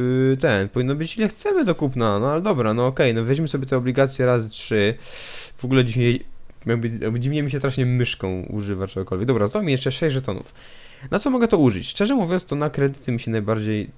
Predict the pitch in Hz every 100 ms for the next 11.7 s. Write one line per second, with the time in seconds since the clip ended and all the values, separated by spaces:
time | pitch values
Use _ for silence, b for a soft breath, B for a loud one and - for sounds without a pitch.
0 | _ - 113 139 131 113 95 - 160 -
1 | 165 127 87 - 135 156 156 160 160 143
2 | 143 131 95 92 87 - - - - 104
3 | 107 98 98 101 117 b b b b b
4 | 330 285 - 110 - 92 117 180 175 165
5 | 180 160 151 143 151 - 139 135 139 135
6 | 143 131 143 139 131 135 135 127 139 156
7 | 151 147 - b b b b - 143 135
8 | 135 143 139 135 135 135 131 131 B B
9 | B - - - - - - 123 131 135
10 | 135 131 127 127 135 127 135 127 131 -
11 | 135 - 170 143 135 131